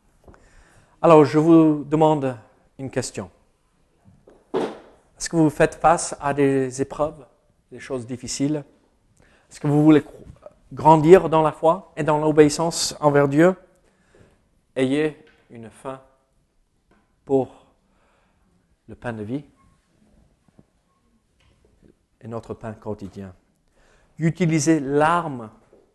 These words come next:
que Dieu nous a donnée, l'épée de l'esprit. Inventez,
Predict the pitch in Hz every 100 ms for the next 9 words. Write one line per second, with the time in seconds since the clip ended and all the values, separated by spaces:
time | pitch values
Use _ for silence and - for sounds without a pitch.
0 | _ - 113 120 120 113 110 110 107 113
1 | 113 113 110 107 - - 98 95 _ _
2 | _ _ _ _ _ _ - - _ _
3 | _ _ _ _ _ _ _ _ _ _
4 | _ 95 95 107 139 117